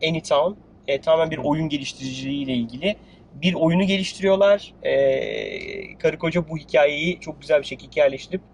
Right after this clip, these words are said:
Speaker 2: Podcast'e
Speaker 1: podcast'te yayınlıyorlar. E, mutlaka sen de dinle.
Speaker 2: Dinle.
Speaker 1: E, ve şeyler, çok daha profesyonel, scriptli gidiyorlar. Bizim gibi böyle lanlunlu konuşmuyorlar yani.
Speaker 2: <laughs>
Speaker 1: E, o yüzden eğer dinlemekten keyif alacağınız bir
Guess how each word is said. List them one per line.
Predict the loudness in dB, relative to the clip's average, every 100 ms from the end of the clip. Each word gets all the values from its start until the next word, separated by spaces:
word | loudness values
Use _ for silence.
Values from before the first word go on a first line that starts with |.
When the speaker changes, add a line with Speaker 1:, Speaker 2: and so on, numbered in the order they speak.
| _ _ _ _
Speaker 2:
Podcast'e | -4 -2 0
Speaker 1:
podcast'te | 0 -2 0
yayınlıyorlar. | 2 0 2 2 4 2 0 2
E, | 4 6
mutlaka | 4 0 0 4 2 0 0
sen | 0 2
de | 2 0 -2
dinle. | -2 2 2
Speaker 2:
Dinle. | 0 -8 -20 -4 0
Speaker 1:
E, | 2
ve | 4 2 0
şeyler, | 2 2 2 0 -6 -20 -12
çok | -6 -2 2
daha | 4 2
profesyonel, | 0 -2 -2 2 2 2
scriptli | -2 -14 -14 -8 -6 -6 -6
gidiyorlar. | 0 4 2
Bizim | 2 -6
gibi | 0
böyle | 2 4
lanlunlu | 6 4 2 -4 -4
konuşmuyorlar | -2 -4 -2 2 4 6
yani. | 4 4 2 2 2 2 2 2
Speaker 2:
<laughs> | 4 6 6
Speaker 1:
E, | 4
o | 0
yüzden | 0 2 2
eğer | 6 4 4
dinlemekten | 0 0 2 2 2 2 2
keyif | -2 -2 0
alacağınız | 0 2 2 2 0 -6
bir | -8